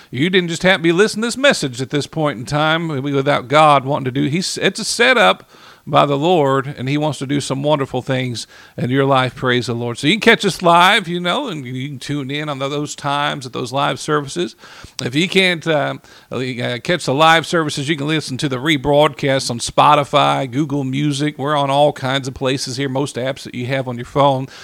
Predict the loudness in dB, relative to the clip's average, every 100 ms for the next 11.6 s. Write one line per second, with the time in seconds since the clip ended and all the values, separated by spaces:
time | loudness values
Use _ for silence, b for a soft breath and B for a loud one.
0 | B -10 0 2 2 0 0 0 0 2
1 | 4 4 2 -2 0 0 -2 -2 -2 -2
2 | 0 0 -2 0 4 4 0 -4 -2 -4
3 | -2 0 0 2 0 2 0 0 0 0
4 | 2 2 2 0 -2 -2 0 0 2 0
5 | 0 -2 -2 B B B B -10 -8 -4
6 | 0 2 2 0 -2 -2 0 0 -4 -4
7 | -6 -4 -2 -2 -2 -4 -6 -6 -2 -2
8 | 0 -2 -4 -8 -6 -4 -2 -4 -4 -4
9 | -4 -2 -4 -4 -6 -8 -4 -2 -2 -2
10 | -8 -6 -6 -6 -6 -8 -6 -4 -2 -4
11 | -6 -8 -8 -6 -8